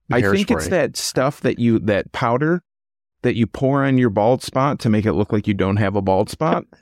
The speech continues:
Speaker 2: <laughs>
Speaker 1: but it's, like, s-, matted in, like the Ron Popeil hair in a can stuff. And I think it's just
Speaker 2: Yeah.
Speaker 1: super
Speaker 2: It's, it's
Speaker 1: sprayed.
Speaker 2: bad.
Speaker 1: Yeah, it's, looks, his hair just looks so crunchy. And they go back and forth, and he, "Hey, brother, give me the code. Give me, give me the wire. Which one do I cut,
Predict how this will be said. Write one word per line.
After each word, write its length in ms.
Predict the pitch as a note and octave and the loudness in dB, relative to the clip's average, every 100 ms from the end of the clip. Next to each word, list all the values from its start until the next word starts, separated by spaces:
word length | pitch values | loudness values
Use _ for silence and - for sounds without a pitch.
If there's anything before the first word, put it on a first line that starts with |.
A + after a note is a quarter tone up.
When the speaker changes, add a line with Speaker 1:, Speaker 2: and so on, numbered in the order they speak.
| - | -8
Speaker 2:
<laughs> 280 | - C4 B2 | -4 -4 0
Speaker 1:
but 180 | - A#2+ | 0 -2
it's, 160 | - | -2
like, 160 | A#2 G2+ | -2 -2
s-, 140 | - - - | -10 -14 -6
matted 500 | A#2+ A2+ B2+ B2+ A#2 | 0 2 2 0 2
in, 160 | G#2+ B2 | 0 0
like 160 | A#2 | -2
the 100 | A#2+ | 0
Ron 300 | G#2+ A#2 A#2+ | 0 2 0
Popeil 680 | B2 A#2+ G2+ A#2 A2+ G#2+ G#2 - _ _ | 0 -2 0 2 2 2 0 -4 _ _
hair 280 | B2+ A#2 A#2 | -2 2 2
in 80 | G#2+ | 0
a 40 | |
can 400 | - A2+ A2 C3 - - - | 0 0 2 0 -6 -20 -14
stuff. 500 | - - D3 E3 - | -8 -2 -2 -4 -6
And 120 | - A2 | -2 0
I 60 | |
think 160 | A2 C#3 | 0 0
it's 120 | - | 0
just 220 | B2 - - _ | -4 -6 -16 _
Speaker 2:
Yeah. 200 | D3 B2 G#2+ | 0 2 2
Speaker 1:
super 340 | D3+ C#3+ B2+ | 0 0 0
Speaker 2:
It's, 120 | A2+ | -2
it's 80 | - | -2
Speaker 1:
sprayed. 280 | A#2 A2+ G#2+ | 0 2 2
Speaker 2:
bad. 380 | A#2+ G2 F#2+ - | 2 0 -2 -4
Speaker 1:
Yeah, 200 | C3 A2+ | 0 0
it's, 180 | G2+ - | 0 -2
looks, 200 | C#3 - | -4 -2
his 240 | B2+ C#3 | -2 -2
hair 180 | - D3 | 0 0
just 220 | D3+ A#2+ | 0 -2
looks 180 | C3 B2 | -4 -4
so 180 | - A#2+ | -2 -2
crunchy. 600 | - A2 A#2+ - D2 - _ _ _ _ | -2 -2 -2 -2 -6 -6 _ _ _ _
And 160 | B2 B2 | -2 -2
they 80 | A#2+ | 0
go 140 | D#3 | 0
back 260 | D3+ C#3+ C#3 | 0 -2 -4
and 100 | A#2 | -2
forth, 340 | C3 B2+ B2+ | 0 0 0
and 100 | G#2 | 0
he, 140 | G2 F#2 _ _ _ | -2 -4 _ _ _
"Hey, 180 | C3 C#3 | -2 -2
brother, 380 | G#2+ A#2 A2 A2 | 0 0 2 0
give 220 | G2 C3 | 0 0
me 80 | C3 | 2
the 100 | A2 | 0
code. 580 | - C#3+ C3+ A2+ G2+ G2 | -2 -2 2 2 0 0
Give 140 | C3 | 0
me, 160 | B2+ G2+ | 0 0
give 160 | C3+ | 0
me 80 | C3+ | 0
the 100 | G#2 | 0
wire. 300 | G#2 A#2+ A2 | 2 2 0
Which 240 | G2+ A#2 B2 | 0 -2 -2
one 140 | C3 | -2
do 100 | B2 | 0
I 80 | A#2+ | -2
cut, 300 | - D#3 C#3 | -2 -4 -4